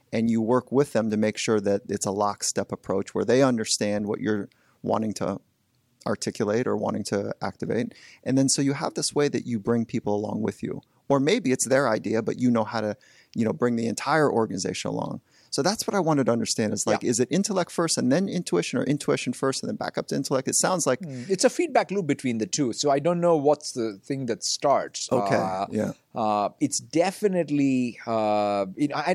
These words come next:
Speaker 2: I don't know, I don't even know whether I'm explicit about it, because I definitely can build on other people's ideas, and that's the synthesis part.
Speaker 1: Yeah.
Speaker 2: Uh, but then you can add to it, because one of the things I've realized is, you know, one of the greatest powers, uh, which is a force multiplier, is to be able to take one person's idea and another person's idea and make it more powerful,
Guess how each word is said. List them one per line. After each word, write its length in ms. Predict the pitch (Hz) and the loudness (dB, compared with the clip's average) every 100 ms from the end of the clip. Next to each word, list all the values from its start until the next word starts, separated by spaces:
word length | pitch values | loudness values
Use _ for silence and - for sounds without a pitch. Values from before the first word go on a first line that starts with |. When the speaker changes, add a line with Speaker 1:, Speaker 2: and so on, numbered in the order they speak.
| 175 | 2
Speaker 2:
I 80 | 185 | 0
don't 160 | 185 | 2
know, 100 | 180 | 2
I 120 | 156 | 2
don't 160 | 175 185 | 0 0
even 180 | 180 160 | -2 0
know 100 | 170 | 4
whether 220 | 165 143 | 4 4
I'm 120 | 127 | 2
explicit 480 | 120 - - 190 147 | -2 -4 -2 -2 -2
about 200 | 107 95 | 0 0
it, 100 | 92 | 0
because 240 | 110 - 123 | -4 -2 -2
I 100 | 139 | 2
definitely 380 | 202 381 311 | 0 0 -4
can 160 | 160 123 | -2 -4
build 260 | 104 147 147 | 2 2 2
on 80 | |
other 180 | 131 117 | 2 0
people's 380 | 101 120 107 95 | -2 -6 -4 -2
ideas, 520 | 95 92 98 73 - | -2 -2 -4 -4 -4
and 100 | 101 | -2
that's 180 | 113 - | -2 -2
the 80 | 120 | -4
synthesis 600 | - 143 135 - 101 - | -2 -2 -4 -6 -6 -8
part. 400 | - 73 62 - - - | -6 -6 -6 -10 -12 -2
Speaker 1:
Yeah. 200 | 104 104 | -2 0
Speaker 2:
Uh, 600 | 117 107 110 110 107 107 | 0 2 4 4 2 0
but 260 | 107 101 117 | 0 -2 2
then 300 | 160 180 165 | 2 2 0
you 140 | 151 | -2
can 160 | 143 139 - | -2 -8 0
add 420 | 165 190 190 - | 2 4 2 -2
to 140 | 123 92 | -2 -2
it, 180 | 95 - | -4 -6
because 280 | - 120 123 | -4 -2 0
one 180 | 131 | 0
of 80 | 147 | 0
the 80 | 139 | -4
things 260 | 160 156 139 | -4 0 0
I've 160 | 123 | 2
realized 440 | 143 151 120 110 117 | 2 2 0 0 -4
is, 180 | 110 | -4
you 180 | 107 127 | -4 -4
know, 120 | 117 | -2
one 220 | 113 123 143 | -2 -2 -2
of 60 | |
the 60 | 131 | -2
greatest 400 | 160 196 214 - | -2 -2 -4 0
powers, 580 | 147 135 131 120 104 - | 2 4 2 0 -4 -4
uh, 220 | 107 104 | -2 0
which 200 | 104 104 | -2 -4
is 160 | 110 - | -6 -4
a 80 | 104 | -6
force 320 | - 170 180 | 0 -2 0
multiplier, 720 | 131 113 101 101 95 98 98 | -4 -4 -6 -2 0 0 -2
is 160 | 107 - | -4 -6
to 80 | 127 | -4
be 200 | 135 139 | 0 2
able 180 | 135 120 | 0 -2
to 100 | 117 | -6
take 300 | - 160 160 | -2 -2 0
one 160 | 143 | -2
person's 400 | 131 139 - 120 | -2 -4 -4 0
idea 340 | 117 113 120 117 | 0 0 0 0
and 100 | 110 | -2
another 280 | 120 131 | -4 -4
person's 380 | 131 127 110 120 110 | -2 -2 -4 -2 -2
idea 400 | 107 107 110 104 | -2 0 -2 -2
and 180 | 117 107 | -6 -4
make 200 | 107 107 | -4 -4
it 80 | 101 | -4
more 160 | 104 | -4
powerful, 680 | - 139 156 123 - - | 0 2 2 0 -8 -12